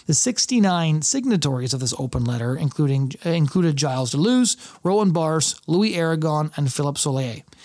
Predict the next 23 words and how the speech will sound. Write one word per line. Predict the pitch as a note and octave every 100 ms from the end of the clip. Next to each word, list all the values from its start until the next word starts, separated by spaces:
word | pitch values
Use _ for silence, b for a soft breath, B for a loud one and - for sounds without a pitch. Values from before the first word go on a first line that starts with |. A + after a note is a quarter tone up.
| B B B
They | D#3+ E3+
claimed | - G3+ G3
that | F3+
it | F3
was | D#3
disgusting | D#3+ - - A#3+ A3 E3 A2+ B2 -
that | E3 -
two | - A#3+ A#3 G3
of | E3+
the | F3
three | - F3 D#3
accused | C#3 - F3+ F3 D#3+ - -
child | E3+ D3+
abusers | C#3+ C#3+ C#3 C3 C3+
had | C#3
been | C3+
imprisoned | C3+ - G3 D#3+ E3 C#3+
since | D3+ C3
nineteen | C#3+ B2 C#3 C3+
seventy-three, | A#2+ B2+ B2 A#2 A#2 D3
again | D3 B2
for | C3 C3
rape, | A#2 A2+ D#3+